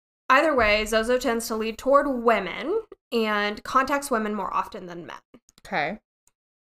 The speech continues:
Speaker 1: Sadly, Zozo also targets people who are depressed, anxious, suicidal, or have other psychological disorders.
Speaker 2: Ugh.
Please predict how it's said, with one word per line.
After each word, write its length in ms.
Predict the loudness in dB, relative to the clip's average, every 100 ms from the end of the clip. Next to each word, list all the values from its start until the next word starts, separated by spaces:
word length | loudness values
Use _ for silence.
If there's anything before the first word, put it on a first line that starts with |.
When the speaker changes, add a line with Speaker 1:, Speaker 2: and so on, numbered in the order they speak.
| _ 0
Speaker 1:
Sadly, 360 | 2 2 0
Zozo 320 | 0 0 2 2
also 340 | 2 2 0
targets 340 | -2 -2 -2
people 260 | -10 -8 -6
who 60 | -4
are 140 | -4
depressed, 420 | -6 -2 -2 -2 -8
anxious, 500 | -8 -6 -8 -8 -8
suicidal, 580 | -4 -2 -2 -4 -4 -2
or 160 | -2 -2
have 180 | -2 -2
other 240 | -4 -2 -4
psychological 640 | -6 -6 -6 -8 -8 -10
disorders. 840 | -10 -12 -12 -12 -14 -8 -6 -6 -4
Speaker 2:
Ugh. 580 | -4 -2 -2 -2 -4